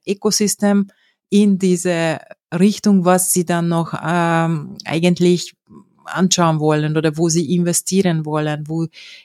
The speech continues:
ihre Kunden noch mehr servicieren können. Also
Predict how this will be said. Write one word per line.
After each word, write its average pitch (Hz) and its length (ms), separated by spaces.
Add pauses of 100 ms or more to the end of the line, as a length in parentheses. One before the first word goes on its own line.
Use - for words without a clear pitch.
(120)
ihre 180 320
Kunden 208 680
noch 190 240
mehr 165 220
servicieren 151 840
können. 147 420
Also 156 300